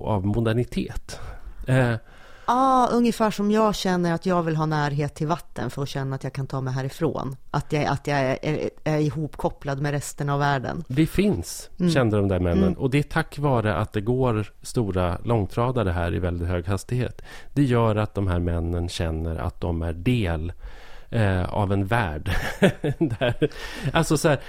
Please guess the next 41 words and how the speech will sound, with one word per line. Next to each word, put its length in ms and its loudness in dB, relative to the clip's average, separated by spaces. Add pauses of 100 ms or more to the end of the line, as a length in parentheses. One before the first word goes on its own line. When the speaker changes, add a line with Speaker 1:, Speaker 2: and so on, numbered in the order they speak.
(120)
Speaker 1:
alltså 220 2
det 120 4
var 120 6
en 60 4
sån, 160 4
Speaker 2:
Men 100 4
det 60 4
Speaker 1:
det 60 6
Speaker 2:
här 60 8
Speaker 1:
var 80 8
en 40 6
Speaker 2:
är 40 6
ju 60 4
Speaker 1:
sån, 180 0
Speaker 2:
så 260 0
sorgligt. 400 4
Speaker 1:
det 100 8
var 100 8
en 60 6
sån 200 4
otroligt 640 4
intressant 920 2 (260)
upptäckt. 880 -2
Eh, 220 2
och 220 0
det 220 4
var 160 4
hela 280 2
deras... 500 0
Eh, 300 2
och 320 -2
jag 180 4
tror 240 2
på 120 0
riktigt 320 0
att, 220 -2
att, 400 -4
att 140 -2
det 80 2
här 320 2
är, 360 4